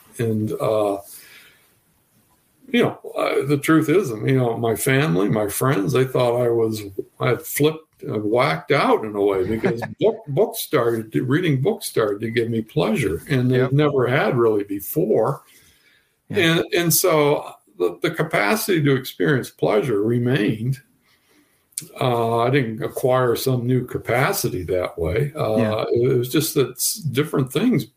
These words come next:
Speaker 1: uh, started to actualize it, and they never actualized it before.
Speaker 2: Yeah, that's, that, I had a similar, uh, situation as well. I, I don't think I ever finished a book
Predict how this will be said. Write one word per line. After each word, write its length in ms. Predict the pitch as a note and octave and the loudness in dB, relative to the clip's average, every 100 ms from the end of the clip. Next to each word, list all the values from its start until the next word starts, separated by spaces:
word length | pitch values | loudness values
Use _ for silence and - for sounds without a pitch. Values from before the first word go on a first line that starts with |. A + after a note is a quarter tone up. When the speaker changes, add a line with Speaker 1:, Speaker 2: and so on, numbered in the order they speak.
| C#3+ | -4
Speaker 1:
uh, 240 | A#2 A2 | 0 0
started 480 | - C#3 B2+ B2+ A2 | 0 0 2 2 2
to 140 | A2+ | 0
actualize 720 | B2+ G3+ - G#2 G2+ F#2+ F#2 A2 | 0 -2 -4 -4 -4 -4 -4 -4
it, 120 | G#2+ | -2
and 220 | A2+ A#2 | -2 0
they 140 | A2+ | 0
never 420 | A#2 A#2+ A2 A2 A2 | 0 0 2 2 0
actualized 600 | - A2+ G#2+ G#2+ G#2+ - | -4 -4 -4 -2 -4 -8
it 120 | - | -10
before. 540 | G2 - A#2+ D2+ D#2 _ _ _ - | -14 -4 -2 -2 -6 _ _ _ -4
Speaker 2:
Yeah, 240 | B2 A#2 G2+ | 0 0 0
that's, 360 | B2+ C#3 - - - - _ - - - | -2 -4 -10 -18 -20 -20 _ -16 -16 -6
that, 200 | C3+ D3 - _ - | -2 -2 -6 _ 0
I 80 | |
had 120 | F#3 E3 | 2 2
a 60 | |
similar, 420 | D#3+ D3+ A#2+ A2 | 0 2 2 2
uh, 340 | A#2+ A2 E2 - _ _ _ - _ _ | 0 0 0 -6 _ _ _ -20 _ _
situation 460 | D#3+ D3 C#3 B2 A2+ | -4 0 0 0 -2
as 100 | G#2 | 0
well. 180 | A#2 | 2
I, 140 | G#2 A#2+ | 2 2
I 100 | C3+ | 0
don't 120 | D3+ | 0
think 140 | C3+ C3 | 2 2
I 40 | |
ever 240 | C3 B2 A2 | 2 0 -4
finished 460 | - C#3+ A#2 - | -2 -2 -2 -4
a 80 | A#2+ | -4
book 360 | A2 A#2 - | -2 -2 -4